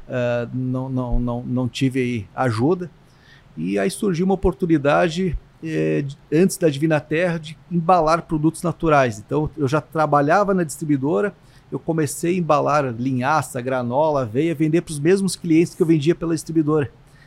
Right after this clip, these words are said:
Eu já tinha amizade com, com a galera, então eu chegava lá, "O pessoal, tô com uma, uma marca que é minha, Natuvita", era eu e um sócio que colocamos a marca.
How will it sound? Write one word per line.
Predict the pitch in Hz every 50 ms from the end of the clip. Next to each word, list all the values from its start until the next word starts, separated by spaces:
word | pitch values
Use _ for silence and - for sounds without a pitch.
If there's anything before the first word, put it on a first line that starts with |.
| - _ -
Eu | 190
já | 165 165
tinha | - - 160 156
amizade | 151 139 120 135 143 151 143 -
com, | - - 139 135 131 120 - -
com | 151
a | 143
galera, | 143 147 147 147 151 160 185 190 180 147
então | 123 - - 151
eu | 139
chegava | - - 131 135 143 143 131
lá, | 143 151 156
"O | -
pessoal, | - 123 - - 117 - -
tô | 135 135
com | - - 151 151 139 120 - - - - - - - - - -
uma, | 135 127 123 123 131 127
uma | 127 127 135 135 135 135
marca | 139 135 143 160 170 165 - 151
que | - - 160
é | 143
minha, | 139 135 156 190 208 180 - - 147
Natuvita", | 139 143 135 - 147 120 107 131 180 180 - 131
era | 123 117 117 117
eu | 120 127 139 139
e | 131
um | 123
sócio | - - - 131 131 131 - -
que | - -
colocamos | 139 135 127 - - 131 131 127 139
a | 131
marca. | 131 123 127 156 180 - -